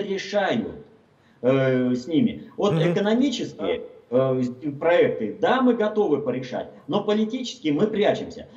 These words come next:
Speaker 1: То есть, когда санкцию против кого-то объявляют, то это такое, м, э, такая плетка,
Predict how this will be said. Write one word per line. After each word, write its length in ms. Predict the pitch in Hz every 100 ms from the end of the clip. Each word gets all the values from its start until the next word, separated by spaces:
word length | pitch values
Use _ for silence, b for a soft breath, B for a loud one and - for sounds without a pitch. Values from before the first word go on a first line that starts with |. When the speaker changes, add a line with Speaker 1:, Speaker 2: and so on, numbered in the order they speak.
| B
Speaker 1:
То 100 | -
есть, 220 | 214 156 -
когда 300 | 254 247 226
санкцию 520 | 226 202 - 170 160
против 340 | - 175 160
кого-то 340 | 175 180 151 135
объявляют, 640 | 123 120 117 - - -
то 120 | 175
это 420 | 180 220 220 208 -
такое, 440 | 165 180 202 196
м, 640 | 170 131 131 127 123 120 120
э, 680 | 113 110 107 107 104 98 -
такая 340 | 131 196 196 -
плетка, 600 | 190 220 - - -